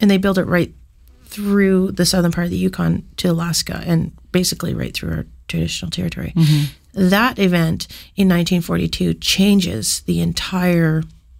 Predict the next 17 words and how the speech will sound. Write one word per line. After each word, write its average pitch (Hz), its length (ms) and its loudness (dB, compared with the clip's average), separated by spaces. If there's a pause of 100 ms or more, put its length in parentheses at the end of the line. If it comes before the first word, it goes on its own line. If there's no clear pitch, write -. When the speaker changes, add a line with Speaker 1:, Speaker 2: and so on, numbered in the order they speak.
(720)
Speaker 1:
uh, 160 320 -4 (720)
dynamic 170 760 2 (300)
of, 165 480 -4 (140)
of 185 340 -6
my 156 180 -2
people. - 300 -10 (1700)
So 180 560 0 (200)
before 226 440 2
that, 185 220 0
you 190 140 2
have 170 280 0
very, 190 560 0 (200)
you 208 120 4
know, 175 100 4
very 175 220 2
traditional 170 480 0
people, 208 460 0